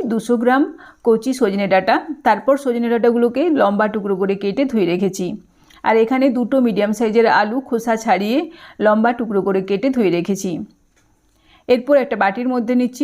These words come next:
দু চামচ পোস্ত আর নেব দু চামচ সর্ষে। এখানে এক চামচ কালো সর্ষে আর এক চামচ হলুদ সর্ষে নিয়েছি। দুটো কাঁচা লঙ্কা আর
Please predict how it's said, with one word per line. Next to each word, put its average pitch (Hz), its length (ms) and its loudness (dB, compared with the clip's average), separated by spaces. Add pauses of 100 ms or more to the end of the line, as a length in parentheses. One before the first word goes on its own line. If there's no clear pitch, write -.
(120)
দু 233 100 -2
চামচ 196 340 0 (120)
পোস্ত 202 280 -2 (1160)
আর 202 240 2
নেব 202 140 -6 (160)
দু 226 140 -4
চামচ 240 300 0 (140)
সর্ষে। 196 340 0 (300)
এখানে 247 280 2 (140)
এক 220 120 -2
চামচ 240 300 -2
কালো 190 260 2
সর্ষে 226 340 -4
আর 240 80 2
এক 180 200 0
চামচ 196 260 -4
হলুদ 214 260 -2
সর্ষে 233 240 0
নিয়েছি। 233 340 0 (680)
দুটো 247 240 2
কাঁচা 240 260 0
লঙ্কা 240 300 0
আর 254 80 2